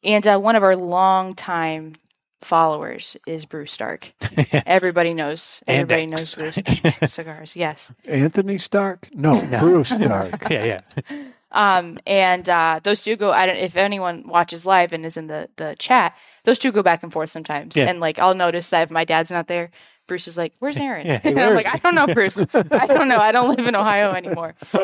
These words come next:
Speaker 1: But, um, I got a text from my dad last week that said, "Guess who I just met?"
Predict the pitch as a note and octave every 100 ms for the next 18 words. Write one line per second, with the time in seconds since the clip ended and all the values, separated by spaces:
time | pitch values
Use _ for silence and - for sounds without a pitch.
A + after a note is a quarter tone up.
0 | - - - A#3+ A#3 A#3+ A3 G3+ F#3+ -
1 | - G3 A3 A#3+ - D4+ D4 - - A3
2 | G#3+ F#3+ - G3+ A3+ G#3 E3+ E3+ - F3+
3 | D#3+ F3 - _ _ _ _ _ _ _
4 | F#3+ F3 - A#3+ A3 E3 E3 - _ G3
5 | A3+ - - - A3+ A#3 - E3+ F3 F3+
6 | E3+ D#3+ - D3 - - -